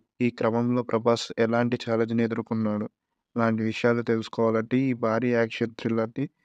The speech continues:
చిత్రాన్ని వెండితెరపై చూడాల్సిందే. ప్లస్ పాయింట్స్: అత్యంత భారీ అంచనాలతో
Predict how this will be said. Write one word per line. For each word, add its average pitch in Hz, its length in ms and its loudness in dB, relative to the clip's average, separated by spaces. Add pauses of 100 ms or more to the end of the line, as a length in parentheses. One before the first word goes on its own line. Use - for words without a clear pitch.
(300)
చిత్రాన్ని 117 540 2 (260)
వెండితెరపై 117 560 2
చూడాల్సిందే. 110 680 0 (1900)
ప్లస్ 117 280 2
పాయింట్స్: 120 420 2 (640)
అత్యంత 131 440 2
భారీ 117 300 4
అంచనాలతో 113 600 0